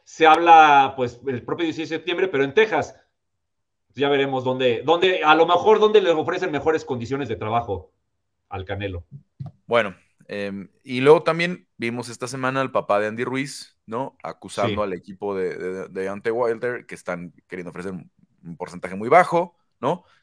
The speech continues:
Speaker 2: Que le están dando vueltas al asunto cuando la pelea ya parecía muy bien amarrada, ¿no?
Speaker 1: Sí, sí, que, que si nos vamos a la parte administrativa, es la pelea mandatoria del Consejo Mundial de Boxeo para,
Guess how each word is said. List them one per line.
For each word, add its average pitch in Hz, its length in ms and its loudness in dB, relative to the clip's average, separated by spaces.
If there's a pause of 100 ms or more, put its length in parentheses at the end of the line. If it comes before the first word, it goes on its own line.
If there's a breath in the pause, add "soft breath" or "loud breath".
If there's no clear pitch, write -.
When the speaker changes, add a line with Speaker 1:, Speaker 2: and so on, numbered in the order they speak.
Speaker 2:
Que 92 100 -12
le 92 40 -8
están 107 200 -6
dando 107 180 -4
vueltas 113 280 -2
al 135 80 2
asunto 151 280 -8
cuando 107 180 -2
la 98 140 -2
pelea 104 180 -2
ya 110 160 0
parecía 98 280 -4
muy 101 160 -6
bien 101 140 -6
amarrada, 95 420 -2
¿no? 85 160 -18 (500)
Speaker 1:
Sí, - 320 -8 (220 soft breath)
sí, 220 320 -2
que, 175 240 -4
que 175 220 0
si 175 100 -6
nos 185 100 -2
vamos 240 180 6
a 240 40 8
la 180 120 8
parte 208 180 4
administrativa, 175 760 2
es 165 140 -2
la 190 140 2
pelea 156 160 4
mandatoria 151 440 0
del 143 80 2
Consejo 131 300 -6
Mundial 131 220 -2
de 135 80 0
Boxeo 120 300 -4
para, 131 360 4